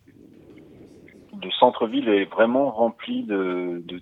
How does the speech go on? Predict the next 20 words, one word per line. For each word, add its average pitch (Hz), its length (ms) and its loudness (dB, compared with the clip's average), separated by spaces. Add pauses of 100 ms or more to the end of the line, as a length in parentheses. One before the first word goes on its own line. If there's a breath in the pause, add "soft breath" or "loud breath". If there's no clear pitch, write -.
(120)
tous, 113 420 -4
euh, 90 640 -4
les 92 100 -4
corps 101 280 2
de 92 100 -10
police, 95 400 -8 (140)
euh, 87 180 -8
qu'on 95 140 -12
peut 95 200 -4
imaginer, 95 600 -2 (800 loud breath)
et 98 100 -10
de 92 140 -6
gendarmerie, 92 840 2
et, 90 300 -2
euh, 87 200 -6 (1000 loud breath)
et 98 140 4
des 90 180 -2
gens 123 180 6
qui 113 220 0
errent. 101 500 6